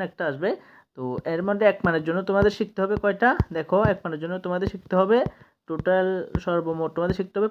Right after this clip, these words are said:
পঁয়ত্রিশটা। তো এমসিকিউ তোমাদের শিখতে হবে টোটাল সর্বমোট তোমাদের শিখতে হবে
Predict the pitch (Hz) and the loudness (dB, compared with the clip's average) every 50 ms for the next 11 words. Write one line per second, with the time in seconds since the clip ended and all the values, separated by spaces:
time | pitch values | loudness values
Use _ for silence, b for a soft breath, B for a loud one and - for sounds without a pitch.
0 | 214 208 180 180 - 151 143 139 - - - - - - - - - - 160 160 | 2 2 2 2 0 -4 -4 -6 -6 -10 -12 -12 -12 -14 -14 -10 -6 -6 -6 -6
1 | 147 - 202 185 196 196 190 180 185 185 190 185 196 180 185 - 185 180 180 202 | -6 -6 -4 -2 0 0 0 0 -2 -2 0 -2 -2 -4 0 2 2 2 4 2
2 | 220 - B B B B B B B - - 160 151 - 185 180 - 185 180 185 | 0 -2 B B B B B B B -16 -14 -12 -8 -8 -4 -2 -2 -2 0 -2
3 | 185 185 180 180 185 196 196 196 190 - 196 190 190 202 | -2 0 0 0 0 2 0 0 0 0 -2 0 0 0